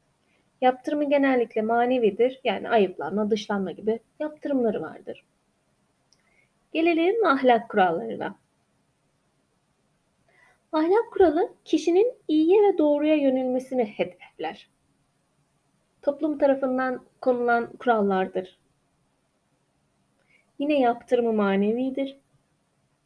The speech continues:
Ahlak kuralları subjektif ahlak kuralları, objektif ahlak kuralları diye ikiye ayrılır. Subjektif ahlak kuralları kişinin kendi vicdanına karşı olan yükümlülüklerdir esasen.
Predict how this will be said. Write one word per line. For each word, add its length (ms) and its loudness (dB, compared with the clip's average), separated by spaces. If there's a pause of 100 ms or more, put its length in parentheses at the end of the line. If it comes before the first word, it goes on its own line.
(1200)
Ahlak 340 -4
kuralları 440 0
subjektif 680 -6
ahlak 340 -8
kuralları, 520 -4 (420)
objektif 540 -2
ahlak 320 -2
kuralları 420 -4
diye 140 -4
ikiye 380 -8
ayrılır. 500 0 (120)
Subjektif 520 -6
ahlak 380 -2
kuralları 560 -2 (640)
kişinin 520 -4
kendi 480 0
vicdanına 680 0
karşı 380 -4
olan 160 0
yükümlülüklerdir 1200 -4 (520)
esasen. 520 -16